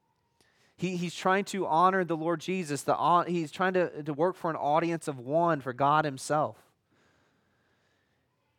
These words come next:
And last thing we see, he's in, not only filled with the Holy Spirit, he's empowered by the Holy Spirit. He comes in the spirit and power of Elijah, who is Go-, uh, uh,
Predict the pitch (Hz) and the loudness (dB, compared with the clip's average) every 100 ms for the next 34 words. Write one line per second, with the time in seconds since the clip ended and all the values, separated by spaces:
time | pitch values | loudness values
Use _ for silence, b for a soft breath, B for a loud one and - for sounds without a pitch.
0 | _ - 151 185 202 180 165 156 - 165 | _ -2 4 4 4 -2 -2 -4 -2 -2
1 | 165 151 151 147 160 160 170 151 190 190 | -2 -2 -4 2 2 2 0 -2 0 0
2 | 160 151 - 151 147 143 127 - 156 170 | 0 -2 -2 -6 -4 -6 -8 2 6 8
3 | 170 160 127 127 131 127 - 139 151 131 | 6 2 0 0 -2 -6 -6 -6 -6 -6
4 | 165 160 147 143 - 147 143 139 135 135 | -6 -4 -8 -8 -4 -4 -4 -2 0 0
5 | 123 131 139 127 120 123 120 117 127 127 | 0 0 0 -2 -6 -6 -8 -4 -4 -4
6 | 131 - 127 120 113 _ - | -8 -10 -12 -14 -18 _ -18